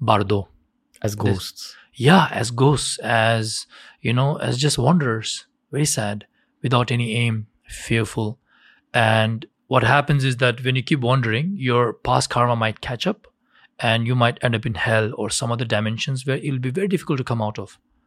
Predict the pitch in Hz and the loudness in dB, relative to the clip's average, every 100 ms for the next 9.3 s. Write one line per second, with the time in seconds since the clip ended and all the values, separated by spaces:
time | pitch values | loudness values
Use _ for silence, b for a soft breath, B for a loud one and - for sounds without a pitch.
0 | b b b 147 - 190 180 151 143 127 | b b b -10 0 2 4 4 2 0
1 | - 123 127 123 135 131 131 143 135 - | -6 0 0 0 -2 2 2 2 0 -2
2 | - - 127 107 123 104 113 104 _ _ | -4 -2 -2 -2 -2 0 -4 -6 _ _
3 | 113 113 113 113 107 101 90 - _ _ | -8 -4 -2 -2 -4 -6 -8 -16 _ _
4 | _ _ _ _ _ _ _ - - 117 | _ _ _ _ _ _ _ -12 -4 -2
5 | 107 - 135 135 117 107 101 - - 104 | -2 -4 -2 -2 -2 -2 -2 -6 -10 -12
6 | 101 - - 127 139 - 104 101 - B | -10 -12 -2 0 0 -2 -2 -4 -10 B
7 | B 135 131 147 190 226 220 175 139 135 | B -2 0 2 6 8 8 8 6 2
8 | - - - 123 127 110 - 123 117 - | 2 -2 -2 -2 -2 -6 -4 -2 -2 0
9 | 107 123 | 0 0